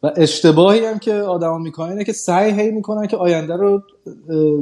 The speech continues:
پیش بینی کنن. من نمی‌دونم این چه چیزیه. ام، تا همین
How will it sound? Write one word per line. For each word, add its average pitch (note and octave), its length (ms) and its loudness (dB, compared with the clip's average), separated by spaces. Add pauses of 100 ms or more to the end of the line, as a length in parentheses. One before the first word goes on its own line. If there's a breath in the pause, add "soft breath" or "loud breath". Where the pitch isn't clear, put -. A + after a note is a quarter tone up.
پیش - 220 -4
بینی D3+ 140 2
کنن. C#3+ 220 -2
من B2+ 80 -4
نمی‌دونم E3+ 320 4
این E3 100 0
چه F3 200 4
چیزیه. C3 500 2 (640 soft breath)
ام، B2+ 760 0 (100)
تا D3 300 6
همین F3 400 6